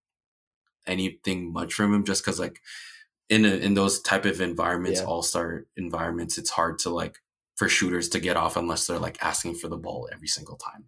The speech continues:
Speaker 1: <laughs> down the court.
Speaker 2: The, the connectors are, like, not, not seen as heavily, I would say.
Speaker 1: Yeah.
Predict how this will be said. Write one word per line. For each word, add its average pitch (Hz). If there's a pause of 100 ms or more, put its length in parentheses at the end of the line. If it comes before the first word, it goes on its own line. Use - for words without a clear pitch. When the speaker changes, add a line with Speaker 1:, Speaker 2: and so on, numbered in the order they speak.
Speaker 1:
<laughs> -
down -
the -
court. - (280)
Speaker 2:
The, 104
the 107
connectors 120
are, - (160)
like, 95
not, 107
not 92
seen 80
as -
heavily, -
I -
would -
say. -
Speaker 1:
Yeah. 101